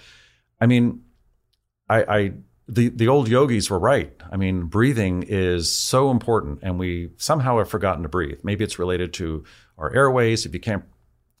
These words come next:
breathe through your nose, of course, and, and you have a lot of allergies, uh, due to your environment, I mean, that will turn you into a, a person who can only mouth breathe. And then it's difficult to breathe. So the P H of your blood, a-, as it is anywhere in the body, is key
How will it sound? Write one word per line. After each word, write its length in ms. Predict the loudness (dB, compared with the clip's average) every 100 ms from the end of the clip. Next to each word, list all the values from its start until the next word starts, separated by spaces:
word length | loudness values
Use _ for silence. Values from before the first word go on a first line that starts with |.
| _
breathe 220 | 4 4
through 120 | 2
your 80 | 0
nose, 320 | 2 2 2
of 100 | 0
course, 360 | -2 2 2 0
and, 260 | -4 -6 -8
and 160 | -8
you 100 | -6
have 160 | -4 -4
a 40 |
lot 180 | -2 -4
of 60 | -2
allergies, 680 | 0 0 -2 -4 -4 -4 -8 -14 -20 _ _
uh, 100 | -4
due 140 | 0
to 80 | 0
your 120 | 0
environment, 540 | 0 2 2 2 0 -2
I 80 | -4
mean, 260 | -2 -2 -6
that 520 | -10 -2 2 2 0
will 240 | -2 -2 -2
turn 260 | -2 -2
you 160 | 0 -4
into 360 | -4 -4 -4 -4
a, 100 | -8 -8
a 40 |
person 320 | -4 -4 -2 -2
who 120 | -4
can 160 | -2
only 160 | 0 0
mouth 260 | 0 -2 -6
breathe. 280 | -16 -18 -20 _ _ _ _
And 100 | -2
then 520 | 2 2 2 -2 -4 -4
it's 280 | -4 -4 -4
difficult 420 | -4 -4 -6 -4
to 60 |
breathe. 340 | -2 -2 -2 -6
So 380 | -2 0 0 -2 -14 -20 _ _ _ _
the 240 | 0 0 0
P 220 | 0 0
H 140 | 0
of 100 | 0
your 100 | -2
blood, 480 | 2 4 4 4 0 -8
a-, 240 | -6 -4 -2
as 240 | 0 0
it 100 | 0
is 220 | 0 0
anywhere 260 | 0 0 0
in 60 |
the 60 | 0
body, 320 | 0 -2 -2
is 280 | -6 -6 -6
key 500 | -8 -10 -10 -10 -16